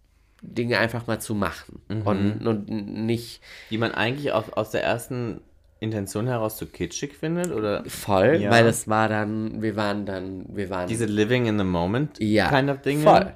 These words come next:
Speaker 2: Okay.
Speaker 1: voll. Was häufig so kitschig klingt und man
Speaker 2: Mhm.
Speaker 1: denkt, das ist, das ist, gibt's nur auf Pinterest so,
Speaker 2: Mhm.
Speaker 1: aber irgendwelche Menschen füttern ja auch Pinterest und leben
Speaker 2: Ja.
Speaker 1: genau diesen Gedanken.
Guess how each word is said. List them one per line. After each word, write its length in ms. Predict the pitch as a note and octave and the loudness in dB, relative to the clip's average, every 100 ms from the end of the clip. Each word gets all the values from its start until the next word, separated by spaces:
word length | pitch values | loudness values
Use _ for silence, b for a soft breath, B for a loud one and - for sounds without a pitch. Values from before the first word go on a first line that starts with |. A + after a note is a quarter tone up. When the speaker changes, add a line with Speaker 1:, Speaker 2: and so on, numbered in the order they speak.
| - - | -14 -12
Speaker 2:
Okay. 180 | G#2+ | -2
Speaker 1:
voll. 180 | F2 - - B B B - | -2 -2 -8 B B B -2
Was 240 | G#2 - | -2 4
häufig 280 | C3+ C#3 A2+ | 4 4 -4
so 100 | - | -10
kitschig 520 | - C3 A#2+ D#3+ D#3 | -8 -8 -4 -4 -4
klingt 320 | - E3 E3+ | 0 2 2
und 120 | A#2 | 0
man 140 | A#2 A#2 | 0 2
Speaker 2:
Mhm. 40 | |
Speaker 1:
denkt, 200 | A2+ A2+ | 2 0
das 180 | A#2 A#2 | -2 -4
ist, 220 | - - - | -8 -10 -10
das 180 | - - | -12 -10
ist, 440 | - - - - | -8 -10 -16 -12
gibt's 260 | - - - | -12 -10 -8
nur 140 | D#2 - | -8 -8
auf 180 | - - | -10 -10
Pinterest 640 | - B2 D3 D#3 E3 - - | -6 -2 4 4 4 -2 2
so, 360 | F3+ F#3 F#3+ - | 6 6 6 -2
Speaker 2:
Mhm. 300 | A2+ A2+ A2+ - | -4 -4 -6 -2
Speaker 1:
aber 680 | B2 A#2+ A#2+ A2 A2 A2+ A2 | 4 4 4 4 4 4 4
irgendwelche 480 | - A2+ G#2+ G#2+ - | 0 0 2 0 2
Menschen 300 | A2 A2 B2+ | 0 0 -4
füttern 280 | A#2+ C#3 F#2 | -4 -2 0
ja 140 | E2+ B1 | 0 -2
auch 100 | - | -4
Pinterest 460 | F2 F2 G2+ G#2+ | -6 -2 -2 -2
und 100 | G#2+ | -4
leben 240 | F#2+ A#2 G#2+ | 2 2 4
Speaker 2:
Ja. 80 | F2+ | 2
Speaker 1:
genau 200 | F#2 E2+ | 0 -2
diesen 280 | F2 E2+ F2 | -4 -6 -6
Gedanken. 480 | E2+ E2+ - F#3 | -4 -6 -2 -4